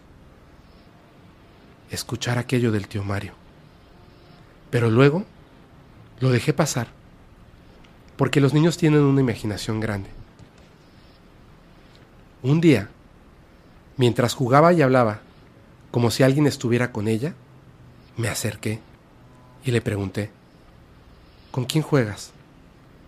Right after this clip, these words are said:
Ella me respondió: "Con el tío Mario, mamá. ¿Que no lo ves? Te manda saludos". En ese momento me quedé paralizada. La piel se me puso de gallina.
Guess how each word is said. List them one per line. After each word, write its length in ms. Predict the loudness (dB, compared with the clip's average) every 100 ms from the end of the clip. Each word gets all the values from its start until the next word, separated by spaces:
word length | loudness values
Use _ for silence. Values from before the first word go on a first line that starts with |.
| -20 -20 -20 -14 -6
Ella 360 | -4 -2 -6 -10 -20 -20 -20 -20 -20 -12 -2
me 100 | 0
respondió: 500 | 0 -4 -6 -6 -10 -16 -20 -20 -20 -20 -20 -20 -20 -20 -8 0
"Con 140 | 2
el 140 | 0
tío 200 | 2 4
Mario, 320 | 6 4 4 2
mamá. 340 | 2 0 -2 -8 -20 -20 -20 -20 -20 -20 -20 -8
¿Que 120 | -2
no 120 | 2 2
lo 160 | 2
ves? 340 | 0 -4 -6 -18 -20 -20 -20 -20 -20 -20 -20 -20 -8
Te 100 | -2
manda 280 | 0 0 -2
saludos". 520 | -2 -2 -4 -6 -12 -20 -20 -20 -20 -20 -20 -20 -20 -20 -20 -20 -20 -20 -20 -20 -20 -20 -20 -6
En 100 | -4
ese 200 | 0 4
momento 420 | 6 6 4 2
me 120 | 0 0
quedé 200 | -2 -2
paralizada. 640 | -4 -4 -6 -8 -8 -10 -20 -20 -20 -20 -20 -20 -20 -10
La 140 | -8 0
piel 360 | 4 4 4 -10 -20 -20 -20 -20 -20 -20
se 160 | -6 0
me 80 | 0
puso 280 | 0 0 0
de 100 | 0
gallina. 380 | 0 -4 -6